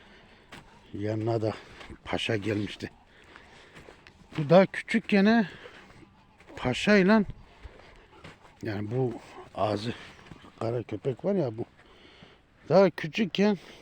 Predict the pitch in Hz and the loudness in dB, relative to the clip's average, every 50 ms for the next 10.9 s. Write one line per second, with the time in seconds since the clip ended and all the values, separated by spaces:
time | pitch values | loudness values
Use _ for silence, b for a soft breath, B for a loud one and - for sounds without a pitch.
0 | B - - 131 127 - - - 220 196 185 180 180 180 147 151 143 139 120 - | B -4 -2 -2 0 0 2 4 4 6 6 4 4 2 2 2 4 2 2 0
1 | - - 127 120 107 95 - B B B B B B B B B B B B B | -2 -2 -2 -2 -2 -4 -8 B B B B B B B B B B B B B
2 | B B B B B B B B _ _ 101 101 117 165 185 196 196 208 190 - | B B B B B B B B _ _ -8 -2 2 2 4 6 6 4 4 2
3 | - 165 151 - - 180 196 180 139 135 143 143 139 147 165 170 147 113 92 113 | 0 -2 0 2 4 6 6 6 6 4 4 4 6 6 6 6 6 4 2 0
4 | 135 139 - - - - _ _ _ _ B B B B B B B B B B | -4 -4 -6 -12 -20 -20 _ _ _ _ B B B B B B B B B B
5 | B B B B B B - - - - - 113 120 139 170 160 127 - - 175 | B B B B B B -20 -20 -20 -14 -10 -6 -2 0 0 0 -2 0 2 2
6 | 185 175 170 143 B B B B B B B B B B - - _ _ B B | 4 4 2 0 B B B B B B B B B B -20 -20 _ _ B B
7 | B B B B B B B B B B B B B B B B B B B - | B B B B B B B B B B B B B B B B B B B -20
8 | _ _ - - - - - - 113 - - 120 117 123 104 - - 107 98 - | _ _ -20 -20 -20 -20 -14 -12 -10 -6 -6 -4 -4 -4 -8 -8 -6 -6 -6 -4
9 | - 143 139 131 127 120 117 135 131 117 110 127 123 117 120 127 127 120 - - | -4 -4 -4 -4 -4 -4 -4 -4 -4 -2 -2 -2 -2 -2 0 0 0 -2 -2 -6
10 | - - 120 104 90 92 101 127 165 165 - - - 120 127 123 113 95 | -2 -2 0 0 0 -2 -4 -4 -4 -4 -6 -8 -8 -6 -4 -4 -6 -6